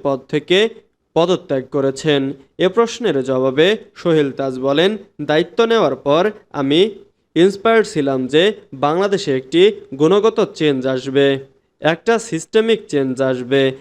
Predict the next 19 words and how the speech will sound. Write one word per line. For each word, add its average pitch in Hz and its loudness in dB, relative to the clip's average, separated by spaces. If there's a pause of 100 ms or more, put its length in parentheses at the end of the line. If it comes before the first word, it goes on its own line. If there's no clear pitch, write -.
(140)
আমি 190 2
সেই 190 2
বিশ্বাস 135 -6
থেকে 170 0 (220)
ইলেকশন 160 -2
করেছিলাম, 135 -2 (280)
প্রতিমন্ত্রীর 214 0
দায়িত্ব 139 -2
নিয়েছিলাম। 135 -2 (360)
তিনি 143 0
বলেন, 147 0 (240)
"But 135 0 (120)
I 135 0 (140)
feel 214 4 (440)
completely 220 0 (440)
betrayed।" 135 -2 (240)
আমি 196 0 (160)
আস্থা 165 -4
রেখেছিলাম 147 -2